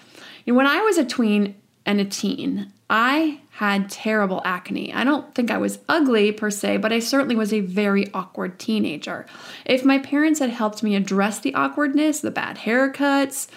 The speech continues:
I had a terrible sense of style in clothing, my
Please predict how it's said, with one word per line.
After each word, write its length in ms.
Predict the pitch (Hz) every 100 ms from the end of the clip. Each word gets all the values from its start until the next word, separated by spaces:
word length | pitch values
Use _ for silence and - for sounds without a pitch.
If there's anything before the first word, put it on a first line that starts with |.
| - - -
I 120 | - 208
had 180 | 208
a 80 | 202
terrible 560 | 202 - 233 240 233 208
sense 260 | 214 202 196
of 100 | 190
style 480 | - 208 196 196
in 180 | 196 202
clothing, 720 | 190 196 202 202 214 208 226 - - - -
my 220 | 208